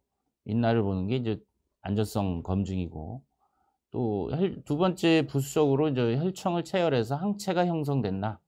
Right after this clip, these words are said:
면역원성이라고 하는데요. 어, 그걸 보는 것이 일상입니다. 그래서 보통은, 어, 임상을 다 계획대로 마치고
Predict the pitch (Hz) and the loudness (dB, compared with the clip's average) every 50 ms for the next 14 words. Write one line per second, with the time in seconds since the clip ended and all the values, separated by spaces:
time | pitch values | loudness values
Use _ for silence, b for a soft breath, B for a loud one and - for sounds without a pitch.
0 | _ _ - 104 117 139 156 170 170 147 139 127 123 123 - 117 113 107 98 95 | _ _ -2 2 2 4 6 6 6 6 6 4 4 2 2 0 0 2 0 0
1 | 92 92 92 92 90 85 87 90 127 165 185 - _ _ _ _ _ _ _ _ | -2 -2 -4 -6 -6 -6 -6 -8 -8 -8 -10 -14 _ _ _ _ _ _ _ _
2 | _ _ - - 90 87 87 107 120 151 165 160 156 151 135 127 120 104 98 - | _ _ -10 -8 -8 -6 -8 -4 -2 0 0 2 2 2 2 2 2 2 0 -2
3 | - 120 95 76 95 95 - - 107 107 98 87 82 80 78 73 90 90 95 - | -4 -6 -4 -4 -4 -6 -4 -4 -2 -2 0 -2 -2 -4 -6 -8 -10 -10 -6 -4
4 | 131 143 160 151 - 151 143 - 180 180 180 175 170 160 151 b b b b b | -4 -4 -4 -4 -6 -6 -4 -2 -2 -2 0 0 -2 -2 -4 b b b b b
5 | b b b b b b - - 139 139 139 135 131 131 143 156 156 170 170 156 | b b b b b b -2 2 4 4 6 4 4 4 2 0 4 6 6 8
6 | 151 147 139 143 147 147 147 143 135 123 104 73 - - _ _ _ _ _ _ | 8 6 6 4 2 0 0 2 0 0 -2 -4 -6 -12 _ _ _ _ _ _
7 | _ _ _ _ _ _ _ _ _ _ _ _ 127 127 131 135 131 123 113 - | _ _ _ _ _ _ _ _ _ _ _ _ 2 4 6 6 6 6 4 2
8 | - - _ _ _ _ _ _ _ - 139 139 139 139 - 131 123 127 135 131 | 0 -6 _ _ _ _ _ _ _ 0 0 2 0 0 0 0 2 2 2 4
9 | 104 92 95 - - - - - 131 123 117 101 90 92 104 131 165 175 | 2 2 2 0 -6 -6 -6 -4 -4 -2 -2 -2 -2 -2 -4 -6 -10 -14